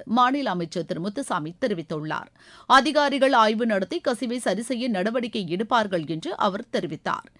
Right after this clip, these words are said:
கீழ்பவானி கால்வாயில் முறையான ஆய்வுக்கு பிறகே தண்ணீர் திறக்கப்பட்டதாகவும் தண்ணீரை நிறுத்துவது குறித்து இன்னும் முடிவு செய்யவில்லை என்றும் திரு முத்துசாமி கூறினார்.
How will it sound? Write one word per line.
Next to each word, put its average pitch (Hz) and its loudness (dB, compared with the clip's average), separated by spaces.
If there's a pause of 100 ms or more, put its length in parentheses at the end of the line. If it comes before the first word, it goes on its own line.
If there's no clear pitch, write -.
(320)
கீழ்பவானி 285 6
கால்வாயில் 240 2
முறையான 262 4
ஆய்வுக்கு 233 2
பிறகே 226 0
தண்ணீர் 233 2
திறக்கப்பட்டதாகவும் 180 -2
தண்ணீரை 294 4
நிறுத்துவது 240 0
குறித்து 269 -2
இன்னும் 208 -2
முடிவு 277 -4
செய்யவில்லை 170 -4
என்றும் 160 -6
திரு 208 -2
முத்துசாமி 233 -6
கூறினார். 160 -8